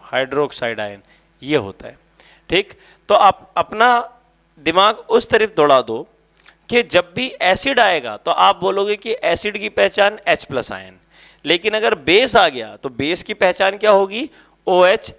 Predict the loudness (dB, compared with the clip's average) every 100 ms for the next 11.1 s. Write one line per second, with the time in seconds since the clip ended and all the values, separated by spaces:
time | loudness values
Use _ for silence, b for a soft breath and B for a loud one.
0 | -16 -4 0 0 -2 -4 -4 -6 -10 -12
1 | -2 -2 0 -2 -4 -4 0 2 2 0
2 | 2 2 0 -6 b b _ -10 -2 0
3 | 0 0 -2 -2 -4 -2 -2 -2 -4 -4
4 | -4 -4 -4 -4 -4 -2 -2 0 -4 b
5 | b -2 0 0 0 0 0 0 0 -2
6 | -6 -8 -8 -6 -6 0 2 2 0 -4
7 | -4 B B B _ 0 2 2 2 0
8 | -2 -2 2 0 2 0 0 2 2 2
9 | -2 -6 -4 -2 -2 0 0 -2 -2 -4
10 | -4 -6 -6 -6 -6 -8 -10 -12 -16 -16